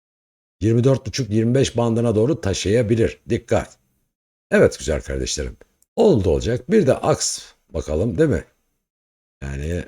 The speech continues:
metaverse'lerden. AX, e, beş seksen yedi, yüzde birin üzerinde bir geri dönüşü var. Formasyonu tamamladı. AX da bu formasyonda bana göre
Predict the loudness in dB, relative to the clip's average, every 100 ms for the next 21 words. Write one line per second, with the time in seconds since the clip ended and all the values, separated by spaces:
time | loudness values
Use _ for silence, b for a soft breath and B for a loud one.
0 | -12 _ -8 -4 -2 0 0 -2 -2 -2
1 | -2 -4 -8 _ B B _ _ -4 -4
2 | -4 -8 -10 _ -8 -4 -2 0 0 2
3 | -2 -2 0 0 2 4 2 0 _ -4
4 | -2 0 2 2 2 0 0 0 -2 -4
5 | -4 -12 -2 2 2 2 0 0 0 0
6 | -4 b b _ 0 2 0 0 -4 -4
7 | -2 0 2 0 2 2 2 -4 _ _
8 | _ -2 -2 -2 -4 -2 -4 -2 -2 0
9 | -2 -2 -4 -2 -2 -2 -2 0 0 2
10 | 0 -2